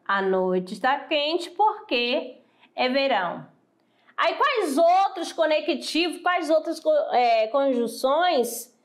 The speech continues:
que, é, que dá a ideia de, que dão, né, ideia de explicação? Estão aqui presente, ó. O po-, o quê, o porquê. Ó, o porquê junto, hein? Porquanto,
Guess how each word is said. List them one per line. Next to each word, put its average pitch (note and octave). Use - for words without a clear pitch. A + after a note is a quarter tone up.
que, B3+
é, A#3
que B3
dá C4
a D4+
ideia C4+
de, C4
que C#4
dão, C4+
né, C#4
ideia B3+
de C4
explicação? C#4
Estão G3+
aqui A#3+
presente, D4
ó. F#3+
O A3+
po-, -
o C#4
quê, B3+
o F#3
porquê. C4
Ó, F#3+
o F3+
porquê G#3
junto, C#4
hein? C4
Porquanto, C4